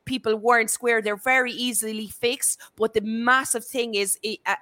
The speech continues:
like, it's a, it's an analogy that a lot of people will use, but it's a chain. If one link in that chain is broken, you're in big trouble, especially in defensive line. So I would get them doing lots of drills where they're working together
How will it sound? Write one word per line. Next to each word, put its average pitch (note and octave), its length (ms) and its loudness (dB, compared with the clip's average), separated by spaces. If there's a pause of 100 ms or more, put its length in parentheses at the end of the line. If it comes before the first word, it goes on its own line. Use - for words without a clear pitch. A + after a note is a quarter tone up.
(200)
like, A#3 200 -2
it's A3+ 140 -2
a, G#3+ 160 -2
it's A3 140 -2
an A#3 80 -4
analogy A#3+ 520 2
that G#3 120 -6
a G#3 40 -2
lot A3+ 180 4
of G#3+ 80 -6
people G#3+ 300 -12
will G3+ 120 -4
use, A3+ 240 -6
but G3+ 220 -6
it's G#3+ 180 -8
a G#3+ 60 -8
chain. A#3 440 -4
If G3 200 -10
one A#3+ 440 0
link A#3 280 -4
in G3 80 -8
that G3 180 -4
chain G#3+ 380 -2
is F#3 160 -8
broken, A#3+ 540 -4 (320)
you're A3 220 4
in G#3 200 0
big A#3+ 200 -6
trouble, G#3 440 2
especially A3 480 -4
in G#3 60 -8
defensive G3+ 460 -6
line. F3+ 180 0 (240)
So A3+ 220 2
I A#3+ 80 2
would A3 140 -10
get C4 220 -4
them A3+ 180 -4
doing A#3+ 380 -6
lots A#3+ 500 0
of A#3+ 100 -6
drills A#3 360 -2
where G3+ 160 0
they're G3 140 0
working A3+ 520 -2
together G#3+ 440 0